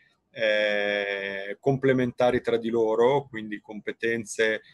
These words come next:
sia nell'ambito dei crediti, eh, garantiti da ipoteche, sia nell'ambito dei crediti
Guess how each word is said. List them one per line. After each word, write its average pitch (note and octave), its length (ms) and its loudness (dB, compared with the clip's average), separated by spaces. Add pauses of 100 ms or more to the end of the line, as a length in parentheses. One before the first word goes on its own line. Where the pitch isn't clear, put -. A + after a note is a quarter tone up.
(140)
sia A#2+ 340 0
nell'ambito A#2 880 0
dei A2 260 -2
crediti, A2+ 920 -4
eh, - 60 -10 (1120)
garantiti A2 580 -2
da A2 80 0
ipoteche, G#2+ 720 -4
sia - 240 -10
nell'ambito A2+ 560 -4
dei A2 160 -6
crediti A2+ 640 -6